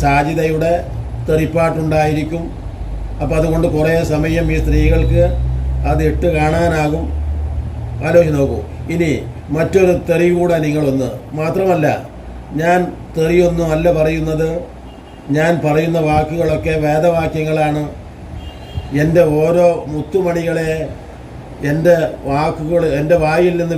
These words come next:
വീഴുന്ന ഈ മുത്തുമണികൾക്ക് വേണ്ടിയുള്ള, എന്താ പറയുക, ആ, വലിയ വലിയ സന്ദേശങ്ങൾ ഇതാ ഞാൻ നിങ്ങൾക്ക് തരുന്നു എന്ന് പറയുകയാണ്. അപ്പോൾ അതുകൊണ്ട് ഞാൻ, നിങ്ങൾ തെറ്റിദ്ധരിക്കേണ്ട,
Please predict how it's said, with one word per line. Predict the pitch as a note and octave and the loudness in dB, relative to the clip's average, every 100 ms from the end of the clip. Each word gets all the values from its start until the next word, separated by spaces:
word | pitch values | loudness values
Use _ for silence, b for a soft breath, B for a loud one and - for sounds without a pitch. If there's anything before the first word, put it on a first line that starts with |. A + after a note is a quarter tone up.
| D#3 | -2
വീഴുന്ന | E3 E3+ E3+ C#3 - - - - - - D3+ | -2 -2 0 -2 -4 -8 -10 -12 -16 -4 0
ഈ | E3 D3 | 2 2
മുത്തുമണികൾക്ക് | D3+ - F#3+ F3+ E3+ F3 F3+ F3 E3+ F3 E3+ | 2 2 4 4 4 4 4 4 2 2 2
വേണ്ടിയുള്ള, | E3+ F3 E3+ E3 F3 F#3 G#3 - - - - | 2 0 0 0 2 2 0 -6 -10 -10 -8
എന്താ | D3+ E3+ E3 | -2 0 0
പറയുക, | E3 E3 D#3+ D3 B2+ - - - - - - - - - | 2 2 2 -2 -4 -12 -16 -16 -16 -18 -20 -20 -18 -8
ആ, | D3 C#3+ C#3 C3+ C3+ C3 A#2+ A#2+ C#3 | -4 -2 2 2 2 0 -2 -4 0
വലിയ | D#3+ F#3 F3 | 2 4 4
വലിയ | F3 F3 E3+ C#3 - - - | 4 4 2 0 -4 -12 -8
സന്ദേശങ്ങൾ | D#3 D#3+ F3+ F#3 F3+ F3+ D#3+ C3 - - - - D#3+ | -4 0 4 4 4 2 0 -4 -8 -14 -14 -8 0
ഇതാ | E3+ D#3+ D#3+ | 2 2 0
ഞാൻ | D#3+ D#3+ C#3 - - | -2 -2 -4 -8 -6
നിങ്ങൾക്ക് | D#3 E3 D#3+ D#3 | -4 -2 -2 -2
തരുന്നു | D3+ D#3 D3+ D3 B2 - - - - - - D3+ | 0 0 2 0 0 -4 -8 -8 -10 -10 -10 -2
എന്ന് | E3 E3+ | 2 2
പറയുകയാണ്. | D#3+ D#3+ B2+ G#2+ - - - - C#3+ | 2 2 2 -2 -10 -14 -16 -8 -4
അപ്പോൾ | D#3 | 0
അതുകൊണ്ട് | D#3 E3 E3+ E3 | 0 0 0 0
ഞാൻ, | E3 E3+ E3+ | 2 2 2
നിങ്ങൾ | D#3 F3 E3+ | 2 2 2
തെറ്റിദ്ധരിക്കേണ്ട, | D#3 F3+ E3+ E3 D#3+ E3+ D#3 | 0 2 4 2 2 -2 0